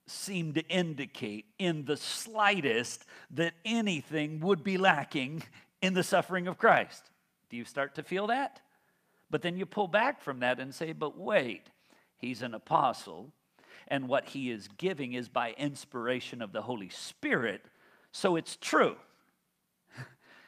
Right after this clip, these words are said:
And so it's right. Now, is anything lacking for our reconciliation, for our redemption, for our peace?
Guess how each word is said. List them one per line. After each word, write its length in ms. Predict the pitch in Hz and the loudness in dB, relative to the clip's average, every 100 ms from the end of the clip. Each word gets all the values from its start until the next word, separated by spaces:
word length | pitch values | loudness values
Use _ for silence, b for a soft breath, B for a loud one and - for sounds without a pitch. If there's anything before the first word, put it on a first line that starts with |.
| B | B
And 140 | - 135 | -8 -6
so 220 | - 135 | -4 -4
it's 200 | - - | -4 -10
right. 680 | 151 165 262 185 127 - - B B B B B | -14 4 6 6 4 -12 -20 B B B B B
Now, 280 | 151 117 82 b b - | 0 0 -4 b b 0
is 340 | 196 196 156 - _ _ - | 2 2 0 -14 _ _ -4
anything 880 | 269 285 262 196 - 170 185 190 - | 0 0 -2 -6 -6 -6 -4 -8 -4
lacking 680 | 165 202 208 - 147 160 | 0 2 0 -2 -6 -6
for 280 | - 180 175 | -4 0 4
our 100 | 175 | 4
reconciliation, 1160 | 175 170 185 165 - 180 190 185 156 - 120 110 | 4 2 0 -6 -8 -4 -2 0 -2 -6 -12 -4
for 240 | 165 165 | 2 6
our 100 | 175 | 6
redemption, 680 | 180 170 185 - - 135 117 | 4 0 -2 -2 -10 -10 -10
for 280 | - 170 165 | -4 2 6
our 160 | 165 | 4
peace? 920 | 165 - 214 139 85 - - - - | 2 -4 -2 -2 -6 -14 -12 -10 -12